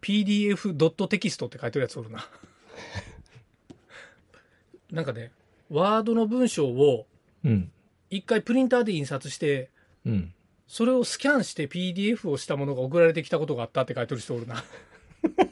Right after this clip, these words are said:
Speaker 1: <laughs> つわもんやな、これ。
Speaker 2: おる、おる、おる、おる、おる。おる、おる。
Speaker 1: これだけ、あの、パソコンでピーディーエフの変換の仕方を知らん、
Speaker 2: 知らん。
Speaker 1: いうことやろ。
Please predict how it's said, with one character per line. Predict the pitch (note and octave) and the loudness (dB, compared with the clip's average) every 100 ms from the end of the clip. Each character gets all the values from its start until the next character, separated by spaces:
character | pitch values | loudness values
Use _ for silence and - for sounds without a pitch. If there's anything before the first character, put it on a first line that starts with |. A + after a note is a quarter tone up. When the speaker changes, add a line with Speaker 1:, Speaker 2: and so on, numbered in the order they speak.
| F#4+ - | 4 6
Speaker 1:
<laughs> | F4 - C#4 - A3 - - - - | 4 4 0 0 -2 -4 -20 -20 -8
つ | - A3+ | 2 6
わ | B3+ | 8
も | C4 | 10
ん | |
や | A#3+ | 10
な、 | D#3 E3 | 12 10
こ | C#3+ | 10
れ。 | - - | 6 8
Speaker 2:
お | F3 | 12
る、 | F#3+ | 12
お | D3+ D#3 | 12 12
る、 | B2+ | 12
お | C3 D#3 | 12 12
る、 | D3 | 12
お | C#3+ | 12
る、 | A#2 G#2 - - | 10 4 -2 8
お | D3+ | 10
る。 | |
お | |
る、 | A2+ - _ - - | 10 2 _ -6 4
お | D#3 | 6
る。 | C#3+ B2 | 8 6
Speaker 1:
こ | - | 8
れ | |
だ | C4 | 8
け、 | A3 E3+ | 6 4
あ | |
の、 | D#3+ D#3 - | 2 -2 -2
パ | G#3+ | 0
ソ | A#3+ | 4
コ | A#3+ | 6
ン | C4 | 6
で | C4+ | 4
ピ | C#4 D4 | 0 0
ー | |
デ | D#4 | 2
ィ | |
ー | |
エ | |
フ | B3+ | 0
の | D#3+ | 0
変 | C3+ G#3 | 0 0
換 | G#3 | 0
の | G3 | 0
仕 | G#3+ | 0
方 | G3 | 2
を | E3+ | 2
知 | - | 4
ら | A#3+ A#3 | 4 6
ん、 | A#3+ A3+ - | 4 0 -4
Speaker 2:
知 | - - | -6 2
ら | C3+ | 2
ん。 | G2 | 2
Speaker 1:
い | |
う | B2+ | 0
こ | C#3+ | 0
と | C3 | 0
や | |
ろ。 | B2 | -2